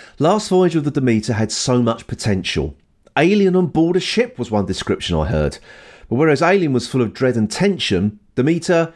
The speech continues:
is a bog-standard monster movie devoid of any terror or suspense. But the one thing that really holds it back is that the villain of the piece is Dracula.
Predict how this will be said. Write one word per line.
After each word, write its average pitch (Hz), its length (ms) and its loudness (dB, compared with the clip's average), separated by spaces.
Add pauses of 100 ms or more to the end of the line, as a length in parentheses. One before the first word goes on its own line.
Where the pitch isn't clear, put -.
is 117 140 -4
a 104 60 0
bog-standard 139 760 -2
monster 131 320 -2
movie 98 320 0
devoid 98 360 0
of 95 180 -2
any 143 220 0
terror 98 400 -2
or 92 260 -2
suspense. - 800 -6 (880)
But 170 120 0
the 180 60 2
one 196 180 4
thing 180 140 -2
that 156 120 0
really 151 240 2
holds 135 340 0
it 117 180 -6
back 98 460 -4
is - 80 -8
that - 120 -2
the 143 80 -2
villain 185 220 2
of 143 60 -2
the 120 80 0
piece - 600 -4
is 190 140 -2
Dracula. 120 560 -4